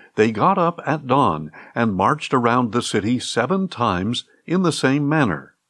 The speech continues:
That was the only day they circled the city seven times. After the seventh time around, the priests blew the horns, and Joshua commanded the people, "Shout, for the Lord has given you the city."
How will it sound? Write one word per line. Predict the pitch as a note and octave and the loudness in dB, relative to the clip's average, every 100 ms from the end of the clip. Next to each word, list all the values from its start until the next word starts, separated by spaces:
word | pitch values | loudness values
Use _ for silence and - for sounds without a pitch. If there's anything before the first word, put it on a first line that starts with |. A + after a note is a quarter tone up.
| _ _ - - - | _ _ -20 -16 -2
That | D3 F#3 | -2 2
was | D3 B2 | 0 2
the | C3 B2 - | 0 0 2
only | C3+ F#3+ C#3 | 2 4 2
day | G2+ F2+ D2+ A#2+ | 2 0 0 0
they | A#2+ | 0
circled | B2 - E3+ D3 A#2 | 0 0 0 0 -2
the | B2+ | -2
city | A#2 F3+ G#2+ B2+ | -2 0 2 0
seven | C3 - A#2+ C#3 C3+ | -2 -2 0 2 0
times. | C3+ C#3+ G2 C2+ B1 - - _ _ _ _ _ _ | 0 0 0 -4 -12 -18 -18 _ _ _ _ _ _
After | - E3+ - A3+ | -4 -4 0 0
the | G3 F3 | 2 0
seventh | - E3+ D#3 B2 | 0 -2 -2 -4
time | - B2 A2+ | -2 0 0
around, | G2+ F#2+ G2+ C#2+ E2+ - - - | 0 0 0 -4 -10 -12 -12 -4
the | A2+ | -4
priests | - G3 B2 - - | 0 -2 -2 -6 -12
blew | G2+ A#2 F3+ | -2 0 2
the | E3+ | 0
horns, | - F#3+ C3 D#2+ C#2+ - - - - | 2 2 2 -2 -6 -12 -14 -18 -10
and | B2+ A#2+ F#2 | -2 -2 0
Joshua | A#2+ E3 F3+ D#3+ E3 | 0 0 0 2 2
commanded | C#3+ A2+ F#2 C#3 D#3 C#3 | 2 0 2 0 0 0
the | C3+ | 0
people, | C#3 C3+ C#3 C#3 - - _ | 0 0 2 2 -2 -20 _
"Shout, | - - F3+ F#3 F#2 - - _ _ _ | -10 -2 2 2 0 -8 -16 _ _ _
for | B2 G#2 | -2 2
the | F#2+ | 2
Lord | F#2 C#3 F3 D#3 | 4 4 4 2
has | D#3 C#3+ - | -2 -4 0
given | D#3 B2 A2+ | 2 2 2
you | F#2+ B2 | 2 2
the | C3 | 2
city." | C3+ C#3 B2 D#2+ | 2 2 0 -4